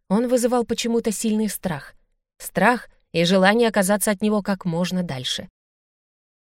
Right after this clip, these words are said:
Я чуть отступила, устыдилась своего страха и бросила короткий взгляд на папу, но и он выглядел испуганным. А вот Гастон даже не вздрогнул, чем вызвал уважение с моей стороны. Это ж какие у него должны быть крепкие нервы!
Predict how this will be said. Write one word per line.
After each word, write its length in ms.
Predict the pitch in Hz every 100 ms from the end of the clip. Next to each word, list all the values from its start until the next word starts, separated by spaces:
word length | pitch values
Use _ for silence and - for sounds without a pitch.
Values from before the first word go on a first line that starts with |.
| _ _
Я 220 | 196 240 294
чуть 240 | 302 -
отступила, 580 | - - 233 175 151 - _
устыдилась 560 | 196 190 214 202 262 170
своего 380 | - 175 175 175
страха 440 | - 170 190 254 - _
и 140 | - 226
бросила 400 | 226 277 240 233
короткий 400 | 214 214 190 180
взгляд 360 | 170 180 202
на 120 | 214 208
папу, 340 | 262 214 - - _ _
но 140 | 180 175
и 80 |
он 300 | 165 202 269
выглядел 500 | 175 175 151 151 147
испуганным. 640 | 151 - 156 151 131 131 - _ _
А 100 | 254
вот 140 | 262 220
Гастон 440 | 208 - 285 359
даже 220 | 269 262
не 140 | 294 277
вздрогнул, 500 | 185 190 170 185 180 _ -
чем 240 | 214 202
вызвал 400 | 185 220 220 226
уважение 540 | 202 170 160 160 185 214
с 80 | -
моей 200 | 143 139
стороны. 400 | - 160 143 123 _ -
Это 160 | 165
ж 80 | 190
какие 300 | 196 196 330
у 20 |
него 200 | 349 320
должны 340 | 285 285 262 277
быть 200 | 269 -
крепкие 460 | 285 302 - 277
нервы! 420 | 294 294 160 165